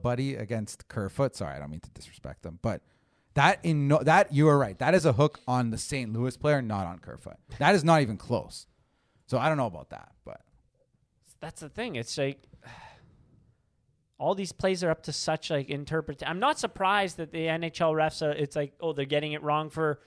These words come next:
Speaker 2: everyone thinks the refs are terrible, but, like, when you watch, it was Clifford got called for a trip the other night. And everyone was like, "How," uh, everyone on the Leafs side was, "How was that a trip? How was that a slew foot?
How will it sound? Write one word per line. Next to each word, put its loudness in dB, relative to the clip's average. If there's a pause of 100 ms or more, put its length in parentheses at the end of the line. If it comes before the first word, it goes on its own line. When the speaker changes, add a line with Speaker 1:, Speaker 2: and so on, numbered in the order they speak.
(280)
Speaker 2:
everyone -2
thinks -6
the 0
refs 4
are 2
terrible, 2
but, 2
like, 0 (320)
when 0
you -2
watch, 4
it 2
was -2
Clifford 0
got 0
called 6
for 4
a 4
trip 0
the 4
other 2
night. -4 (440)
And 0
everyone 2
was -2
like, -2
"How," 6
uh, -4 (200)
everyone 4 (120)
on 0
the -2
Leafs -2
side 2
was, -2 (260)
"How 6
was 6
that 4
a 0
trip? 0
How 2
was 0
that 2
a -2
slew -2
foot? -2